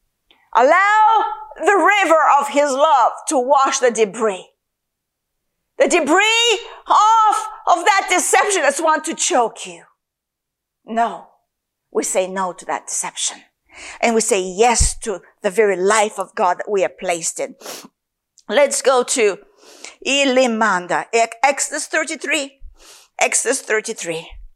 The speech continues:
And this could be three hour long <laughs> message or five minutes long. I don't know. I don't know. I have verses. I want to read them. I want to read them, but really it's beyond reading the verses.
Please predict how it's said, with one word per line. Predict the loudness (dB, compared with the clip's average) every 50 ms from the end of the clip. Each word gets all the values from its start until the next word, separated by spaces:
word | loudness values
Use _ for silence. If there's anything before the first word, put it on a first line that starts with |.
| _ _ _ _ _ -20 _ _ _ _ _ _ _ -12 -4
And | -2 -2 0 0 -2 -2
this | -2 -4 -2
could | -4 -6 -6 -4
be | -6 -6 -8
three | -6 -6 -2 0 2
hour | 4 4 4 4 4 4 4 4
long | 4 4 2 2 2 2
<laughs> | 2
message | 2 2 0 0 0 0 2 2
or | 2 2 0
five | 0 2 2 4 4 4 2 0 -2 -4
minutes | -2 0 0 0 0 -2 -2
long. | 0 2 2 2 4
I | 4 4 2 2
don't | 2 0 0 0 -2 -4 -4
know. | 0 2 2 4 4 4 4 4
I | 2 2 2 0 0
don't | 0 0 0 -2 -8 -10
know. | -4 0 0 0 0 -2 -6 _ _ _ _ _ _ _ _ _ _ _ _ _ _ _ _ _ _ _ _ _ 0
I | 2 2
have | 4 4 4 2 2 0 -4 -6
verses. | -4 -2 -2 -2 -2 -4 -8 -8 -8 -6 -6 -6 -8 -8 -12 _ -20 -20 -20 -16 _ -2
I | 0 0 0
want | 2 0 0 -2 -2 -2
to | -4 -6 -6
read | -6 -6 -8 -8 -8 -6 -4
them. | -2 -2 -2 -4 -8 -14 _ _ -20 -20 -10 -4 -2
I | 0 2
want | 2 2 2 0 0 -4
to | -4 -4 -2
read | -4 -4 -6 -4 -4
them, | -4 -4 -2 0
but | 0 0
really | 0 -2 -2 -2 -4
it's | -6 -6 -8
beyond | -10 -4 0 2 2 2 2 0 -2
reading | -4 -6 -4 -6
the | -6 -6
verses. | -2 -2 -2 -2 0 -2 -2 -2 -4